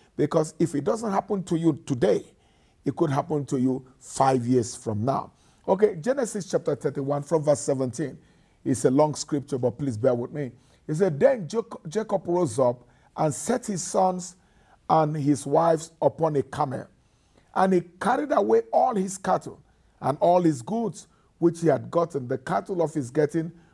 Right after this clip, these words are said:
which he had gotten in Paddan Aram, to, uh, for to go to Isaac his father in the land of Canaan. And Laban went to shear his sheep,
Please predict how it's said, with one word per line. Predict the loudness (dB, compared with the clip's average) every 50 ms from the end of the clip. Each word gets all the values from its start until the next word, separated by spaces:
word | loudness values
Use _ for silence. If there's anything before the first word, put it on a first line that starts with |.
| _ _ 0
which | 0 0 2 2
he |
had | 0 0 0 -2
gotten | -2 -2 -2 -2 -4 -4 -4
in | -6
Paddan | -6 -2 -2 -2 0 0 -2 0 -2
Aram, | -2 0 0 0 0 -2 -4 -8 -18 _ _ _ _ _ -20 -16 -4
to, | 0 0 0 0 -4 -14 _ _ _ _ _ -2
uh, | 0 0 0 0 -2 -2
for | -2 -2 -2 -2
to | -2 -2 -4
go | 0 0 0
to | 0 -2 -2 0
Isaac | 0 0 2 0 -2 -4 -4
his | -6 -6 -4
father | -2 -2 0 0 0
in | 0
the | 0 0
land | 0 0 0
of | -2 -8 -6
Canaan. | -6 -6 -4 -4 -6 -10 -12 _ _ _ _ _ _ _ _ _ _ _ _ 2
And | 4 4 4 4 0
Laban | -2 0 2 2 2 0 -2 -4 -4
went | -2 -2 -2 -2 -4 -8 -12 -14 _ _ _ -4
to | -4 -4
shear | -4 -4 -4 -2 0 0 0
his | 0 -2 -4 -6
sheep, | -8 -6 -6 -6 -6